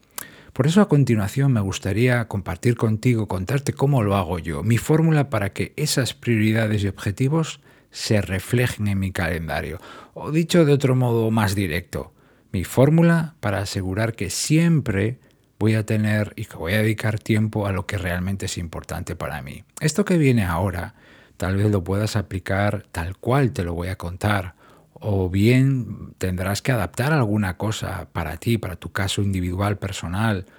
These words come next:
o tu entorno, o tal vez tengas que descartarlo todo por completo, pero quedarte con las ideas clave, las ideas base y sobre todo lo que persigue. Y esa fórmula de prioridades en el calendario, las estoy llamando así, sé, sé que suena raro, pero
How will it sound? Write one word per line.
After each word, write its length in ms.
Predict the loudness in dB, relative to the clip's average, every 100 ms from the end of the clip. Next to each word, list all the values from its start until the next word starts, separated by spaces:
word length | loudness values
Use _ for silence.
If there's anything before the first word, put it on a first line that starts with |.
| _
o 100 | -14
tu 100 | -6
entorno, 580 | -6 -2 0 0 0 -4 -14 -20 -16
o 140 | -10 -6
tal 260 | -2 0
vez 380 | 4 4 2 -6 -20 -4
tengas 320 | -2 0 0
que 140 | -2
descartarlo 720 | -2 -2 -4 -4 -4 -2 -2 -4
todo 420 | _ 4 4 4
por 200 | 2 2
completo, 640 | 0 0 0 -2 -4 -6 -8 -20 _ -2
pero 200 | -2 -2
quedarte 680 | -2 -2 -4 0 0 0 -6 -20 -10
con 140 | -6
las 240 | -6 -6 -4
ideas 440 | -2 -2 -4 -6
clave, 460 | -6 0 2 2 0
las 220 | -2 -2
ideas 340 | -2 -2 -4 -2
base 440 | -2 -2 -4 -6 -10 -20 _
y 80 | -8
sobre 300 | -4 -4 -4
todo 200 | 0 2
lo 120 | 0
que 120 | -2
persigue. 600 | -6 -8 -6 -8 -8 -12 -20 _ _ _ -14 -14 -18 -20 _
Y 80 | -2
esa 180 | 2 2
fórmula 600 | 2 2 4 4 4 0
de 120 | -2
prioridades 680 | -2 0 0 2 2 0 -2
en 160 | -2 -2
el 120 | -2
calendario, 720 | -2 -4 0 2 2 2 0
las 220 | -4 -8
estoy 180 | -4 0
llamando 360 | 0 0 -2 -4
así, 240 | -2 -2
sé, 280 | 0 -2 0
sé 140 | -2
que 100 | -2
suena 300 | 0 0 2
raro, 320 | 2 2 0
pero 320 | 0 -2 -2